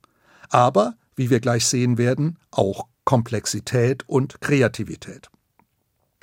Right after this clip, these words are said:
Langeweile wird entweder vertrieben oder kultiviert. Die einfachste Form der Flucht in die Komplexität besteht darin,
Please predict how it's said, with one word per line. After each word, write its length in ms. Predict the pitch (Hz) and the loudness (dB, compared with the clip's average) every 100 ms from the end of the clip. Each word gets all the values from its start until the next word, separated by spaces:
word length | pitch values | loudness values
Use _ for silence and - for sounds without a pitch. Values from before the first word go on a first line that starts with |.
| - - - | -20 -20 0
Langeweile 720 | 135 226 175 117 120 160 202 - _ - | 4 6 6 6 4 4 2 -2 _ 2
wird 280 | 135 143 139 | 2 4 2
entweder 440 | 131 - 127 101 | 0 0 0 -2
vertrieben 800 | - 95 - 127 135 147 196 202 _ | -2 -6 -2 0 0 0 0 -2 _
oder 440 | 131 117 120 117 123 | 2 4 4 0 -2
kultiviert. 680 | - 120 151 123 135 - - _ _ _ _ _ _ _ _ _ - - - | -2 0 0 -2 -2 -4 -10 _ _ _ _ _ _ _ _ _ -20 -20 -6
Die 80 | 131 | -2
einfachste 580 | 156 233 - 135 - 127 | 2 2 2 0 0 0
Form 320 | 151 135 156 | 2 2 2
der 140 | 110 | -2
Flucht 460 | - - 202 - - | -4 2 2 2 -2
in 120 | 127 | -2
die 100 | 120 | 0
Komplexität 840 | - 131 131 127 - 120 139 190 | 0 0 0 -2 -4 -2 0 0
besteht 400 | - - 143 120 | -2 -4 -2 0
darin, 500 | 117 113 117 165 185 | 2 4 2 0 -2